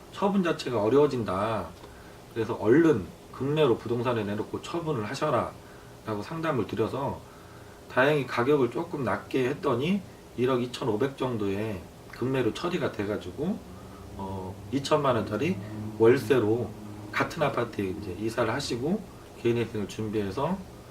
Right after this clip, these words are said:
어, 신청을 해서 이제 인가결정까지 잘 받아들인 사건이 있었는데요. 제가 이걸 왜 말씀드리냐면, 이분이 만약에 한 달만 늦었으면 상담을 오신 것이, 가압류는 일반적으로 카드가 연체되면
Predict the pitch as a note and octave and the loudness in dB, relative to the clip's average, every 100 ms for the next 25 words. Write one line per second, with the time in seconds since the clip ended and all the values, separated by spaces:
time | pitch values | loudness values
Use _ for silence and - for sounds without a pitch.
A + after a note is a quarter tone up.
0 | - - - G2 C#3+ C3 C#3 B2 B2 G#2+ | -18 -16 -12 -10 -6 0 0 2 0 0
1 | G2 F#2 F#2 F2+ - - - - A#2 B2+ | -4 -4 -6 -8 -14 -18 -16 -6 0 4
2 | A#2+ A2+ G#2 G2 F#2 A#2 A2 - B2 A#2+ | 4 2 -2 -6 -4 0 0 2 4 4
3 | A2 G2 C3 - B2 F2+ A2+ G#2 F2 G2 | 4 0 -2 -2 -2 -2 -2 -4 -4 -6
4 | C#3+ - - - - - - - - - | -8 -8 -14 -20 -20 -20 -20 -20 -20 -20
5 | - - - - - - C#3+ E3 D#3+ E3 | -20 -20 -20 10 12 12 12 6 6 6
6 | E3 C3 B2+ E3 D#3 C#3+ C3+ C#3+ F#3 C3 | 6 8 6 4 0 2 0 2 2 2
7 | G#2+ D#3+ F#3+ G3 F#3 C#3+ B2 D#3+ D#3+ D#3 | 2 2 6 6 6 6 4 4 2 2
8 | D#3 A3+ A3+ A#3 G#3 D3+ A#2 B2+ - G#2+ | 2 4 6 8 6 6 4 2 0 -2
9 | F#2+ G2+ G2 F2+ D#3+ D#3+ D#3 A#2+ G2+ A2 | -2 -2 -4 -6 -4 4 4 4 2 0
10 | A#2 F#2+ - G2 G#2 F#2 E2 - - - | 0 -2 -4 -6 -6 -6 -10 -18 -20 -20
11 | - - - - - - C#3+ F3+ G3 F3+ | -20 -20 -20 -20 -14 4 8 10 8 6
12 | F#3+ G#3 G#2 F2+ B2+ D#3 F#3+ F3 D#3+ D3+ | 4 4 2 -2 -2 2 4 2 0 0
13 | D3 - G3 F#3 C3+ C3+ E3+ D3 C#3+ F3+ | -2 0 2 4 4 4 2 2 2 0
14 | G#2+ F2 | -2 -6